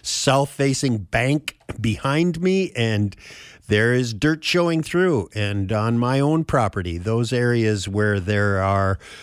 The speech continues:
south-facing exposures, and in one particular spot on my, uh, driveway, there's a nice opening to the south, and there's a balsam that sits right there on the north side of my road, and,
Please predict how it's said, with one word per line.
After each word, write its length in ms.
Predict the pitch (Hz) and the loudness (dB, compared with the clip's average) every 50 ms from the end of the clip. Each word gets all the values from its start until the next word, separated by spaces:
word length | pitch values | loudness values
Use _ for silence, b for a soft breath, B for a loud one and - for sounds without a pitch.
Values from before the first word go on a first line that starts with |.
| B | B
south-facing 1000 | B - - - - 147 139 143 135 - - - 139 135 127 - - 131 117 117 | B -8 -8 -2 0 2 2 2 2 -2 -2 -2 -2 0 0 -2 -2 -2 0 0
exposures, 920 | 113 104 - - - - _ 139 139 139 131 120 101 104 92 87 87 85 | -2 -2 -4 -6 -10 -4 _ 2 2 2 2 0 -2 -4 -6 -6 -6 -6
and 300 | 98 98 95 98 98 92 | -6 -6 -4 -4 -4 -2
in 180 | 107 107 104 107 | -2 0 0 0
one 240 | 107 120 123 123 117 | 0 0 0 0 -2
particular 600 | - 131 110 - - 135 - - 127 117 113 107 | -2 -4 -4 -2 -4 -4 -2 -2 -2 0 0 -2
spot 400 | - - - - 117 113 110 107 | -2 -2 -2 0 2 2 2 2
on 200 | 107 104 104 107 | 0 0 0 0
my, 440 | 104 107 107 104 101 101 104 107 107 | 0 0 0 0 0 0 0 0 0
uh, 260 | 101 101 98 98 95 92 98 101 | 0 0 0 0 -2 -4 -6 -6
driveway, 640 | 95 90 123 123 127 131 120 104 98 95 92 87 87 B B B B B B B - | -2 0 2 4 4 2 2 0 -2 -4 -4 -6 -8 B B B B B B B -2
there's 240 | 98 101 101 - 113 | 0 0 0 0 0
a 40 | |
nice 320 | 104 107 117 123 123 - - | 0 2 2 2 0 2 2
opening 460 | 127 127 120 - 127 120 120 117 113 | 0 0 0 0 -2 0 0 0 0
to 80 | 110 101 | -2 -2
the 120 | 101 104 | -4 -6
south, 460 | - - 147 160 180 190 185 180 - 123 | -4 -2 0 2 2 2 0 -2 -2 -4
and 140 | 110 101 | -2 -2
there's 200 | 104 104 101 92 | 0 -2 -2 -2
a 80 | 104 95 | -4 -6
balsam 720 | 92 - - _ 127 127 143 151 151 - - 123 113 107 | -6 -8 -6 _ 0 2 2 2 0 0 0 0 0 0
that 140 | 104 104 - | -2 -2 -4
sits 380 | - - 147 139 - - - | -6 -4 -2 -4 -4 -2 -2
right 300 | 117 123 131 131 127 - | 0 2 2 2 0 0
there 320 | - 131 127 131 131 127 113 | 0 0 2 2 2 2 0
on 160 | 107 104 104 | 0 0 0
the 80 | 101 101 | 0 0
north 300 | 104 113 120 123 123 - | 0 2 2 0 0 -2
side 340 | - - 131 120 113 117 | -2 -2 0 0 2 0
of 80 | 123 107 | 0 0
my 160 | 107 107 104 | 0 0 0
road, 400 | 101 110 120 131 131 131 127 123 B B B B B B B B _ _ | 2 2 2 2 2 2 0 -2 B B B B B B B B _ _
and, 460 | - - 127 117 107 104 101 92 - | 0 2 2 4 2 2 0 -2 -4